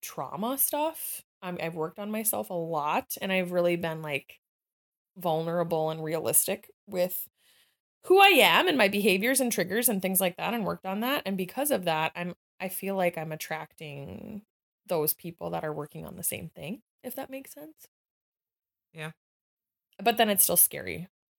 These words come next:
Speaker 1: like, letting those people in your life and, like, crossing your fingers that it's gonna be okay.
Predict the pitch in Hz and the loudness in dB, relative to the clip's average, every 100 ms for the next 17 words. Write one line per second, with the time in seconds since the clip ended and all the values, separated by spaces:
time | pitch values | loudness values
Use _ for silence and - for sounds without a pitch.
0 | _ - - - _ _ _ 196 175 160 | _ -8 -8 -8 _ _ _ -6 -2 -2
1 | 156 156 - 170 165 160 147 135 135 147 | -2 -6 -8 -14 -12 -10 -8 -8 -6 -6
2 | - 165 123 - - 170 - 151 147 151 | -8 -12 -12 -10 -8 -2 -4 -4 -10 -12
3 | 139 165 180 - 160 - - - - 160 | -12 -10 -6 -4 -4 -6 -10 -8 -10 -10
4 | 165 139 - - - 196 | -10 -10 -12 -14 -12 -12